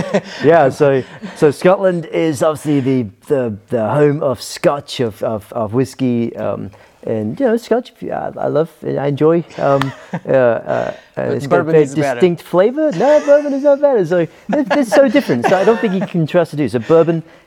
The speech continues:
Speaker 2: um, is, it's, it's like, uh, sweet wine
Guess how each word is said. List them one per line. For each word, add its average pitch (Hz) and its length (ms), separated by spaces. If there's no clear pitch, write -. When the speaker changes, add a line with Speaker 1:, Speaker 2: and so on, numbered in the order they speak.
Speaker 2:
um, 123 420
is, 131 300
it's, - 160
it's - 140
like, 202 160
uh, 139 280
sweet - 380
wine 131 420